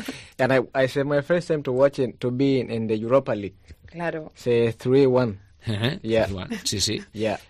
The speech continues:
Speaker 3: Él allí juega a fútbol, a-, a-, además de cumplir con, vamos a decir, sus obligaciones de, de masai, porque ¿cómo, cómo definiría, eh, qué es un masai?
Speaker 1: Masai life is a,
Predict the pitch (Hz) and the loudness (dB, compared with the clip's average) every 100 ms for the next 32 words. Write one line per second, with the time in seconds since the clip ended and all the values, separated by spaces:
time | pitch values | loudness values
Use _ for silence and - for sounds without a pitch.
0 | - - 147 175 - 123 135 135 123 123 | -12 0 0 0 -2 0 0 0 0 2
1 | 120 113 117 113 110 147 165 127 95 110 | 2 2 2 2 2 2 4 2 0 -4
2 | 101 95 90 85 98 107 113 113 113 113 | -6 -8 -8 -12 -10 -2 -2 0 -4 -6
3 | 101 117 113 110 110 104 110 107 117 110 | -4 -2 -2 -2 -2 -2 -4 -4 -4 -4
4 | 104 110 107 107 - 131 123 110 110 - | -2 -4 -4 -6 -2 -2 0 0 -2 -4
5 | - - 120 127 180 170 143 143 - - | -14 -12 -6 -2 0 0 -2 -2 -4 -2
6 | 208 240 220 151 202 214 180 139 127 117 | -2 -2 -6 -4 -2 -2 -2 -2 -4 -4
7 | 110 110 107 104 110 107 104 98 117 - | -2 0 0 0 -2 -2 -4 -2 -4 -2
8 | 104 90 95 67 - - - - - - | -4 -4 -4 -8 -12 -14 -16 -16 -20 -20
9 | - _ - 120 110 156 151 156 180 180 | -20 _ -8 -6 2 4 6 4 4 0
10 | - - - 123 - 123 120 117 113 110 | -12 -12 -8 -4 2 4 6 4 2 0
11 | 101 | -2